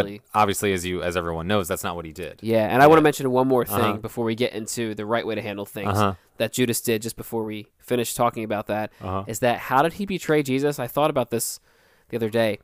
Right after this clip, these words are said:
Speaker 1: with a kiss. And the kiss is like, he says, "The one whom I kiss, that's, that's Jesus." He goes up to him and says, "Hail, Rabbi," kisses him. It's like the kiss of death, right?
Speaker 2: Yeah.
Speaker 1: It's like, it's such a, it's such a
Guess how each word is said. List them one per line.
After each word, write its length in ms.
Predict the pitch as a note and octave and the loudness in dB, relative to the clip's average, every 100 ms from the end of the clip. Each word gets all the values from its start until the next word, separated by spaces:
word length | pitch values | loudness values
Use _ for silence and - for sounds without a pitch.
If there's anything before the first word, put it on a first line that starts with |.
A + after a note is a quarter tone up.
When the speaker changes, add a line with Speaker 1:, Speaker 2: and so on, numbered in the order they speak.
| _ _ | _ _
Speaker 1:
with 100 | C3 | -8
a 40 | |
kiss. 560 | C3+ - C#3+ - - - _ _ _ _ _ _ _ _ _ _ | -8 -4 -4 -4 -8 -10 _ _ _ _ _ _ _ _ _ _
And 200 | C3 B2+ | 0 2
the 80 | C3 | 2
kiss 400 | - - F3+ F3+ | 0 0 2 2
is 100 | C#3 | 0
like, 260 | C3+ B2 - _ _ _ | 0 0 -2 _ _ _
he 140 | - | -6
says, 200 | B2+ C#3 | 0 2
"The 80 | C3 | 2
one 220 | B2+ D#3 | 4 4
whom 160 | D#3+ E3 | 4 2
I 120 | C3 | 2
kiss, 320 | - D#3 C3+ | 0 -2 -2
that's, 400 | - B2+ C3 - | 0 0 0 -6
that's 300 | - B2+ - | -2 -2 -2
Jesus." 460 | - C#3+ A#2 G#2+ - _ _ _ _ _ - | -2 -2 0 -4 -8 _ _ _ _ _ -12
He 80 | C3 | 0
goes 180 | C#3 | 2
up 100 | C#3 C3+ | 2 0
to 40 | |
him 20 | |
and 60 | B2+ | -2
says, 160 | A#2 G#2+ | -4 -2
"Hail, 280 | C3 C#3+ | 2 4
Rabbi," 440 | C3 B2 A#2 A2+ A2 | 4 2 2 0 -2
kisses 380 | - C3+ - - | -6 -8 -6 -6
him. 120 | G#2+ | -6
It's 100 | G#2+ | -6
like 140 | G#2+ | -8
the 60 | - | -10
kiss 220 | - B2+ | -10 -10
of 140 | A#2+ G2+ | -10 -10
death, 380 | A2 G2+ - G2+ | -10 -8 -10 -8
right? 140 | G#2 | 0
Speaker 2:
Yeah. 240 | G#2+ F#2+ F2+ | 4 4 2
Speaker 1:
It's 140 | A2 | -4
like, 120 | A#2+ | -6
it's 60 | - | -2
such 240 | C3+ - | -4 0
a, 160 | B2 G#2+ _ - | -2 -2 _ -10
it's 160 | B2 - | -4 -2
such 420 | - D3 C#3+ - | 2 2 2 -2
a 320 | C3+ B2 A#2 | 2 2 2